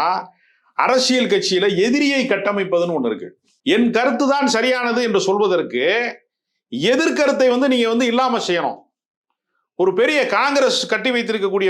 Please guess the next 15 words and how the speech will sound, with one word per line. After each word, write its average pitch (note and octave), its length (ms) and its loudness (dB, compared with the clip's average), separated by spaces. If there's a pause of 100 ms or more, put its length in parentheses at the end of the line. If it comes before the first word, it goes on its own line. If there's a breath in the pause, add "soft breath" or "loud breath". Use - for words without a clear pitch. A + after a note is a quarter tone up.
மிகப்பெரிய A3+ 520 0
சாம்ராஜ்யத்தை G3 680 0
வந்து G3+ 240 0
பேரறிஞர் F3 500 0
அண்ணா F#3+ 240 -2
வந்து F3 200 -2
திராவிட F3 320 0
இயக்கத்தின் D3+ 420 -2
வழியாக D3+ 320 0
வீழ்த்துகிறார்னா C#3 720 -2 (640 soft breath)
எப்படி B3+ 200 0
வீழ்த்த A#3 240 2
முடியும்? G#3 420 -2 (1200)
பெருந்தலைவர் A3 540 2
காமராஜர் G#3 560 2